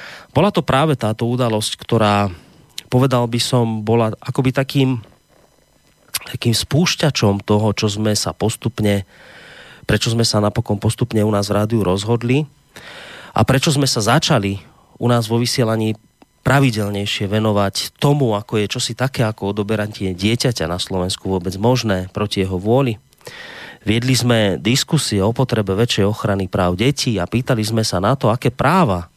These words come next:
majú vlastne u nás deti, ako sa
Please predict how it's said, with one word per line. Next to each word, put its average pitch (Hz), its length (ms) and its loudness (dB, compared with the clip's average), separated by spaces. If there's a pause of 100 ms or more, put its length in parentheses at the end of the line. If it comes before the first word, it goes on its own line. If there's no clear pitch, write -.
(140)
majú 135 280 2
vlastne 90 440 -4
u 117 160 0
nás - 480 -4 (320)
deti, 113 560 0 (1120)
ako 139 280 0
sa 98 400 -2